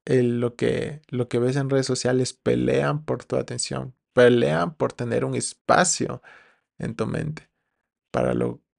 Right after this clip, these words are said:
conseguir algo de ti, para quitarte algo. Y no necesariamente me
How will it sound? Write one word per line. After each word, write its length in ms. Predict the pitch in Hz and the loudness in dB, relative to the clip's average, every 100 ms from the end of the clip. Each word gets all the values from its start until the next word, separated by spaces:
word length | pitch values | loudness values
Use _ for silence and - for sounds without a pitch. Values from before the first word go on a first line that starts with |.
| _ | _
conseguir 680 | 123 120 127 120 123 131 - _ | -6 -4 -4 -2 0 0 -4 _
algo 260 | - 147 131 | 4 6 6
de 120 | 113 | 2
ti, 220 | 127 123 - - | -2 -12 -12 -2
para 240 | 113 123 | 0 0
quitarte 540 | - - 131 147 - | -4 -2 -2 0 0
algo. 360 | - 135 139 151 _ _ _ _ _ _ - | 2 2 0 -8 _ _ _ _ _ _ -6
Y 60 | |
no 120 | 220 | -2
necesariamente 920 | 277 247 160 151 147 135 131 131 123 120 - _ _ _ _ _ _ _ _ _ | 0 0 2 4 4 2 0 2 0 -2 -14 _ _ _ _ _ _ _ _ _
me 220 | 120 113 | -6 -6